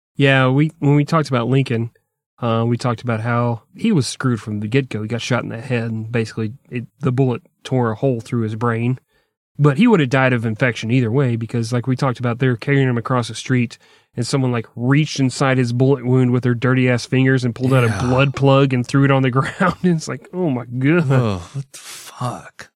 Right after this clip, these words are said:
Speaker 1: Let me just put down this, uh, this cheeseburger I've been eating for the last couple days and just reach inside your brain cavity and pull out some blood. It's, it's fine.
Speaker 2: Last couple days.
Speaker 1: <laughs> Yeah, I'm a doctor. <laughs>
Speaker 2: Well, Guiteau was put on trial for the murder of the president in November.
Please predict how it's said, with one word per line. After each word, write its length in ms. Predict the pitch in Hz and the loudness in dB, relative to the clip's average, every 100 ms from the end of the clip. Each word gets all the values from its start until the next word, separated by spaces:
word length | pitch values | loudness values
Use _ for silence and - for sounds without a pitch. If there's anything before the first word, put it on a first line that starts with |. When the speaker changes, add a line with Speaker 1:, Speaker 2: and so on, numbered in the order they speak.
| - | 2
Speaker 1:
Let 80 | 202 | 4
me 60 | |
just 180 | 170 165 | 4 4
put 140 | 170 151 | 4 4
down 200 | 147 139 | 6 6
this, 220 | 127 - | 2 2
uh, 180 | 127 120 120 | 2 2 0
this 200 | 127 - | -2 2
cheeseburger 560 | 160 139 123 117 120 | 2 4 2 0 0
I've 100 | 120 | 0
been 160 | 117 120 | 0 -2
eating 380 | 117 117 107 123 - | -2 -6 -6 -8 -2
for 140 | 123 | 0
the 60 | 120 | 2
last 240 | 123 123 | 0 0
couple 280 | - 135 131 | 2 2 4
days 400 | 139 147 151 151 - - - | 4 6 4 0 -6 -18 -2
and 220 | 131 135 | 2 4
just 200 | 131 139 | 2 2
reach 280 | 131 139 156 | 4 4 4
inside 320 | 143 170 165 | 2 2 4
your 120 | 147 127 | 4 2
brain 580 | 117 117 139 185 180 | -2 0 2 4 4
cavity 520 | 143 139 127 127 139 143 | 4 2 2 4 4 4
and 100 | 127 | 4
pull 200 | 143 139 | 2 2
out 140 | 135 | 0
some 160 | 135 127 | 0 0
blood. 320 | 127 113 110 | 0 0 -2
It's, 180 | 117 - | -4 -4
it's 240 | 139 170 | -2 -2
fine. 200 | - 127 | 0 2
Speaker 2:
Last 280 | 190 190 165 - | 4 4 2 0
couple 360 | 185 - 185 | 0 2 0
days. 720 | 165 165 180 151 120 113 165 | 0 0 2 4 4 6 6
Speaker 1:
<laughs> 40 | - | 4
Yeah, 80 | 208 | 4
I'm 120 | 185 | 4
a 60 | |
doctor. 600 | 160 135 175 - - 165 - | 4 2 2 2 2 2 0
<laughs> 60 | - - _ _ _ _ _ _ - | -4 -6 _ _ _ _ _ _ -2
Speaker 2:
Well, 100 | 139 | 0
Guiteau 360 | 147 135 190 185 | 0 0 0 2
was 180 | 151 | 0
put 180 | - 170 | 0 0
on 140 | 165 156 | 2 0
trial 320 | - 135 120 | 2 2 0
for 120 | - | -2
the 100 | 117 | -2
murder 300 | 110 113 107 | 0 2 2
of 80 | 104 | 0
the 100 | 95 | -2
president 500 | - 107 104 117 120 | 0 0 0 0 0
in 40 | 127 | 2
November. 640 | 127 127 151 123 90 | 2 2 2 2 -2